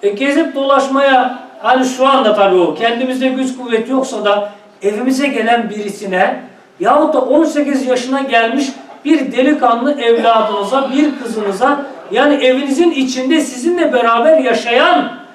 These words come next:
çoluğunuza, çocuğunuza namaz kılmanın usullerini, sokağa çıktığı zaman kendisine haramdan sakınmanın yollarını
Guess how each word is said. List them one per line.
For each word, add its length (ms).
çoluğunuza, 760
çocuğunuza 800
namaz 480
kılmanın 680
usullerini, 1080
sokağa 640
çıktığı 460
zaman 520
kendisine 640
haramdan 600
sakınmanın 840
yollarını 720